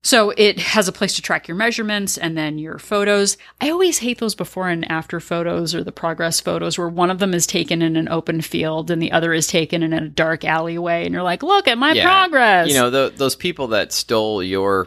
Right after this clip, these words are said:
Speaker 2: before and after photo
Speaker 1: Yeah.
Speaker 2: and used it for their product, I am convinced that many of the Instagram photos I'm looking at are of, of before and afters are not the same person.
Speaker 1: Well, and I actually know someone in, uh, in one of my groups that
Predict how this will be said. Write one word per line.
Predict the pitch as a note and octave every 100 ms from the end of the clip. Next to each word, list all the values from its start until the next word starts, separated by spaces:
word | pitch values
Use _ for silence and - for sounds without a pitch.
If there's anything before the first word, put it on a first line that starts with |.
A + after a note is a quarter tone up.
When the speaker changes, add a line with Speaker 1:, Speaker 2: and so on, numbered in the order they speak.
| -
Speaker 2:
before | F2+ - G2 E2+
and | E2
after | E2+ - E2+
photo | - E2+ E2+
Speaker 1:
Yeah. | D#2+ D#2+ - F#2+
Speaker 2:
and | E2
used | F#2 F2+
it | E2
for | - F2
their | F2
product, | F2 F2+ E2 D#2+ D#2
I | - G2
am | A2+ G#2 F2+
convinced | F#2+ E2+ F2 E2 -
that | D#2+ C#2
many | D#2 F2 F2 E2+ D#2+ -
of | E2+ E2
the | E2 D#2 D2 -
Instagram | - F2 - E2 E2 D#2+ D#2+
photos | F2+ E2 E2+
I'm | E2+
looking | E2 E2+ D#2+ E2
at | D#2
are | D#2 D2+ -
of, | F2 D#2 - E2+
of | D#2
before | E2+ E2 F2+ E2+
and | D#2+
afters | D#2 F2+ D#2+
are | E2+
not | E2+ E2+ E2+
the | E2+
same | - D#2+ D2+
person. | D#2 C#2+ B3+
Speaker 1:
Well, | C#4
and | C4 B3+
I | C4+
actually | A#3+ A#3+ - G#3+
know | F3+ F3+ G#3 A3
someone | - G3 F#3 F3 E3 E3 D#3+
in, | E3+ D#3+ D#3+ D#3+
uh, | D#3 D#3
in | E3+ E3+
one | E3
of | D#3
my | E3+ D#3+ D#3+ D3+
groups | - E3+ D#3+ - - -
that | D#3+ E3 C#3+